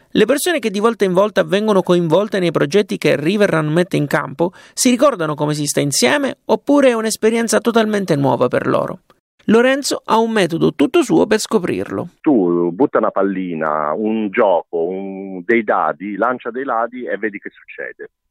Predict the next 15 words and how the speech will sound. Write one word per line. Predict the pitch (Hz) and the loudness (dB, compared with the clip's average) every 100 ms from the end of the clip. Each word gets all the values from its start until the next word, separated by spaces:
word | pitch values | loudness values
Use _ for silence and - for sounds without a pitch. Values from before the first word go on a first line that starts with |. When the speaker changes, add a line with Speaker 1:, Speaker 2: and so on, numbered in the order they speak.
| _ _ - - - | _ _ -20 -20 -12
Speaker 2:
E | - 117 107 104 98 95 - | -2 2 2 0 -6 -8 -2
se | 196 | 0
la | 143 | 0
dimensione, | 131 127 - 139 117 113 110 | -2 -8 -8 -6 -6 -6 -8
come | 101 120 | -8 -10
dire, | 113 113 95 | -6 -4 -4
giocosa, | 104 117 117 87 80 82 | -6 -8 -4 -4 -4 -6
se | - | -4
l'attività, | 123 - 113 113 123 95 85 | -6 -6 -8 -6 -4 -2 -4
se | - | -6
la | - 107 - | -4 -6 -6
propensione | - - 117 - 135 | -12 -8 -8 -6 -4
ludica | 123 131 92 - 85 76 | -2 -2 -4 -2 0 0
è | 101 | 0
attiva, | 101 _ 147 151 156 156 | -2 _ -12 -4 -2 -2